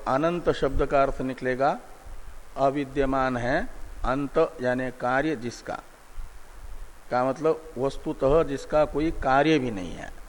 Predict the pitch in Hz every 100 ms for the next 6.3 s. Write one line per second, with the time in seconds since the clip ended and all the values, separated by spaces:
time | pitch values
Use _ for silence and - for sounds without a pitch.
0 | - - - - - - - - - -
1 | - - - - - - - - - -
2 | - - - - - - - - - -
3 | - - - - - - - - - -
4 | - - - - 135 139 160 165 139 147
5 | 156 151 151 151 143 147 135 139 139 -
6 | 151 180 -